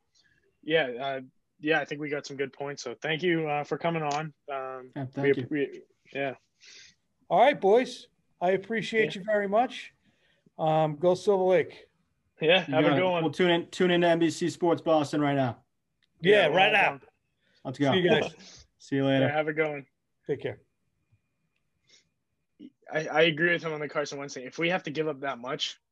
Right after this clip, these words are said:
Speaker 1: I, and like you said, like, if we have to give up that much, it's probably not worth it when you could get, like, somebody who is, like, fairly similar in, uh, Mitch Trubisky.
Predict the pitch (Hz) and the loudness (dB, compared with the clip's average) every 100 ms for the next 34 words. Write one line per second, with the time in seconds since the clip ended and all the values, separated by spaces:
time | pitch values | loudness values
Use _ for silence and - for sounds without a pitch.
0 | _ _ _ _ 131 131 131 127 135 131 | _ _ _ _ -8 -6 -6 -8 -8 -6
1 | 139 - 151 147 139 123 127 156 160 160 | -4 -2 -2 -2 -4 -6 -6 -4 -2 -2
2 | 151 135 131 127 135 - - 135 127 113 | -4 -2 -2 -2 -6 -4 0 0 0 0
3 | 120 131 147 123 120 120 113 113 117 113 | -2 -2 -2 -2 -6 -6 -4 -2 -4 -4
4 | - _ _ _ - 139 120 120 113 127 | -10 _ _ _ -8 -6 -4 -4 -4 -6
5 | 113 110 113 104 - _ _ _ _ _ | -4 -4 -2 -2 -4 _ _ _ _ _
6 | - 156 139 131 131 - 135 131 143 151 | -2 2 2 2 0 -2 -4 -2 0 2
7 | 127 120 113 110 127 127 - 113 110 113 | 0 -2 -2 -4 -8 -8 -6 -6 -4 -4
8 | 156 151 | -6 -8